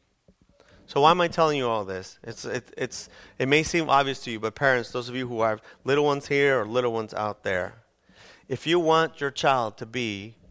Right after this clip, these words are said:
a man of God, a woman of God, you have to partner with us. You have to commit yourself. You have to trust and worship God and lead by example.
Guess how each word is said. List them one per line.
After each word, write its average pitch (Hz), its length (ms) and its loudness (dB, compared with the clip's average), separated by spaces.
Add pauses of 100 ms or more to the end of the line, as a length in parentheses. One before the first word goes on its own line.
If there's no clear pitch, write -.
(300)
a 95 80 -16
man 104 300 -4
of 107 100 -6
God, 90 240 -8
a 90 60 -10
woman 101 280 -10
of 92 100 -14
God, 87 440 -8 (760)
you 113 100 -10
have 120 140 -10
to 113 80 -6
partner 104 680 -2 (420)
with 98 300 -6
us. - 560 -4 (380)
You 107 100 -8
have 101 120 -10
to - 80 -20
commit 110 520 -8
yourself. 113 800 -8 (840)
You 110 100 -10
have 110 200 -8
to 104 100 -6
trust - 600 -4
and 107 280 -6
worship 113 540 -4
God 92 540 -2 (600)
and 95 160 -8
lead 104 680 -6
by 98 260 -6
example. 87 880 -14